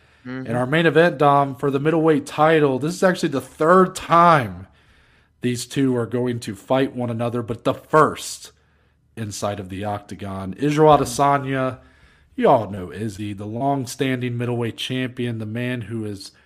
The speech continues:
Speaker 2: qu-, quickly creating a legacy for himself as one of potentially the top fighters of all time.
Speaker 1: Yeah.
Speaker 2: But he has to go up against a man who has defeated him twice, knocked him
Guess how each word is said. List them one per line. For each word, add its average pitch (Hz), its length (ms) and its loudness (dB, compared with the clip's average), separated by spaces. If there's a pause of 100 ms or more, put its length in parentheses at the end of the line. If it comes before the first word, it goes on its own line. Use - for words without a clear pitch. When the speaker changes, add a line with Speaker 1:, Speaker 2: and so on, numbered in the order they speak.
(500)
Speaker 2:
qu-, - 800 -20
quickly 139 800 -2
creating 120 580 -2
a 110 80 -6
legacy 113 500 -6
for 104 220 -8
himself 110 500 -8
as 92 140 -10
one 117 260 -8
of 107 260 -8
potentially 165 640 -4
the 139 120 -4
top 131 400 -4
fighters 107 560 -8 (420)
of 107 140 -6
all 98 160 -4
time. 113 480 -8 (400)
Speaker 1:
Yeah. 123 300 -6 (760)
Speaker 2:
But 147 120 0
he 165 180 0
has 170 180 4
to 143 100 -2
go 156 140 2
up 151 100 0
against 135 280 -2
a - 20 0
man 139 260 -2
who 143 160 -2
has 123 240 -2
defeated 165 580 -4
him 147 200 -2
twice, - 540 2
knocked 165 500 4
him 165 240 0